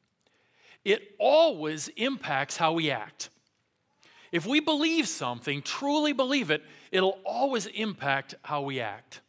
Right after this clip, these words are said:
As my wife and I were on our way here this morning, I approached a red light and I stopped my car.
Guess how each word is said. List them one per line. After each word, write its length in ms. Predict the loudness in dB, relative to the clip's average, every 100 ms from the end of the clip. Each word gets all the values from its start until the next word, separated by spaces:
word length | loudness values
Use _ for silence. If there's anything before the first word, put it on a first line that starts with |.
| _ _ _ _ _ _ _ _ _ _ -2
As 200 | 2 4
my 120 | 4
wife 260 | 6 4 4
and 100 | 0
I 120 | 2
were 200 | 2 0
on 140 | 0 0
our 140 | 0
way 200 | 0 -2
here 380 | -6 -6 -4 -4
this 300 | -6 -6 -6
morning, 480 | -6 -6 -8 -12 -16 _ _ _ _ _ _ _ -6
I 120 | -2
approached 500 | -2 0 -2 -2 -4
a 60 | -6
red 280 | 0 0 0
light 460 | -2 -2 -4 -18 -20 _ _ _ _ _ _ _ _ _ _ _ -8
and 160 | -6
I 60 | -4
stopped 360 | -8 -4 -6 -6
my 140 | -10
car. 320 | -6 -8 -8